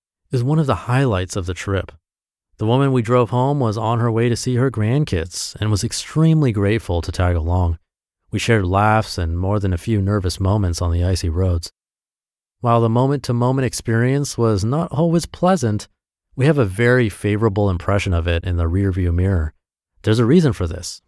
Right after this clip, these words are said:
as research has shown that experiences, even unpleasant ones,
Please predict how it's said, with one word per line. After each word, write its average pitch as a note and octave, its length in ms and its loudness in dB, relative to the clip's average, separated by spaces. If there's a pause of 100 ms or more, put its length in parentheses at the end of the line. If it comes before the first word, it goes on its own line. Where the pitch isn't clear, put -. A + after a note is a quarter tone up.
(100)
as F#2+ 200 -4
research G#2+ 420 0
has G#2+ 180 0
shown B2+ 360 0
that G2 100 0
experiences, A#2 880 0 (120)
even D#3+ 360 0
unpleasant C#3 720 0
ones, G#2+ 380 0